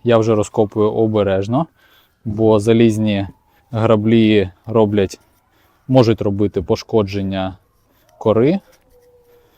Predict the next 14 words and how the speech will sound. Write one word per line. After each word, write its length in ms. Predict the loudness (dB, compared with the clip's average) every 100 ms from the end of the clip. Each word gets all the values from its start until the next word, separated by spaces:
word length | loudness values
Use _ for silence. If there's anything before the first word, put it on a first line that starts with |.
| _ _
а 300 | -4 -2 -2 -4 _ _ _ _ _ _ -6
низ 180 | -6
стовбура, 460 | -4 0 2 2 2
як 140 | 0
ви 80 | -4
вже 180 | -4 -4
знаєте, 520 | -4 -2 -4 -4 -6 -8 _ _ _ _ -16
з 120 | -8
моїх 360 | -2 -2 0 0
відео 260 | 0 0
або 200 | -2 -4
з 80 | -6
якихось 420 | -4 -6 -6 -6
інших, 380 | -6 -4 -6